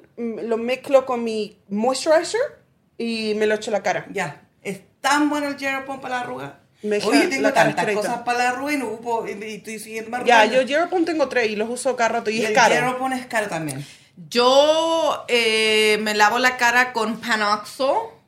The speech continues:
Speaker 3: y eso se usa con agua helada primero, después te lo echas y me lo dejo cinco minutos y después me lo lavo y después que me lo lavo me seco con una toalla de lana.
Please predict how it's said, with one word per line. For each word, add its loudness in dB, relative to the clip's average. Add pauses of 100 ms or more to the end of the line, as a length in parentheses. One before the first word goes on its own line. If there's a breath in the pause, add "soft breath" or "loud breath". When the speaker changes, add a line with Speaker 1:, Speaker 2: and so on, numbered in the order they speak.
(280)
Speaker 3:
y -8
eso -6
se -8
usa -4
con -4
agua 2
helada 4
primero, -2
después -4
te -4
lo -4
echas 4
y 0
me -6
lo -2
dejo -6
cinco -6
minutos -6
y -8
después -4
me 2
lo 0
lavo 4
y 2
después -4
que -6
me -4
lo -2
lavo 0
me -6
seco -8
con -6
una -4
toalla -2
de -2
lana. -2